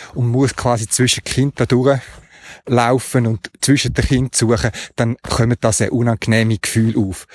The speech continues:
Leider ist es heute so, teilweise berechtigt, teilweise unberechtigt, dass sofort irgendwie Missbrauch, Verdacht und was sind das für komische Männer da,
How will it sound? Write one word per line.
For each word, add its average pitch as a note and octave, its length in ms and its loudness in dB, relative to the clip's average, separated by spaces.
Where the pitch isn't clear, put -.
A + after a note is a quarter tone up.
Leider B2+ 340 2
ist C#3 200 2
es - 80 0
heute D3+ 260 2
so, C3 380 2
teilweise G2+ 360 2
berechtigt, C3+ 560 -2
teilweise A2+ 320 2
unberechtigt, B2 840 0
dass A2 240 2
sofort B2 400 0
irgendwie A2+ 320 0
Missbrauch, B2 580 0
Verdacht B2 480 -2
und A#2 80 0
was A#2 160 0
sind B2 220 0
das - 100 -4
für - 80 -4
komische A#2 460 0
Männer C3 260 2
da, C3 240 2